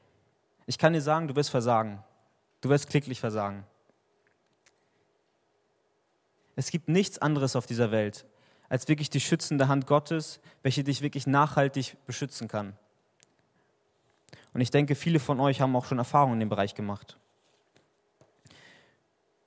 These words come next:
Und das wusste damals auch Simson. Klar wusste er, dass seine übermenschlichen Kräfte auch von seinen Haaren irgendwie abhängig waren, ne? Also Haare nicht abrasieren heißt gleich stark.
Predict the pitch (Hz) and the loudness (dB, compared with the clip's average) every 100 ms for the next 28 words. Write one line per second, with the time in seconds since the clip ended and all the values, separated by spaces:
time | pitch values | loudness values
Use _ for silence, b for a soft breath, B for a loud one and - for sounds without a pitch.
0 | _ - 143 160 - 170 147 151 151 147 | _ 2 4 4 2 -2 4 6 4 2
1 | 135 131 131 107 101 101 - _ _ _ | 0 2 2 2 -2 -6 -16 _ _ _
2 | _ _ _ _ _ _ _ - 139 147 | _ _ _ _ _ _ _ 2 6 6
3 | 147 - 131 131 127 127 131 135 131 131 | 4 2 0 0 0 0 4 4 4 2
4 | 135 127 135 - - 123 123 123 123 117 | 0 0 -2 0 0 0 -2 -2 -2 0
5 | 147 156 143 143 120 147 139 131 131 127 | 0 0 -2 0 0 0 -2 0 2 4
6 | 131 151 156 120 117 117 120 123 - 135 | 4 2 0 -2 -2 -2 0 -4 -4 -4
7 | - 131 131 131 117 117 - 117 113 113 | 0 0 0 0 0 -2 -4 -2 -2 -2
8 | - - - 139 - | -6 -16 -2 -2 -2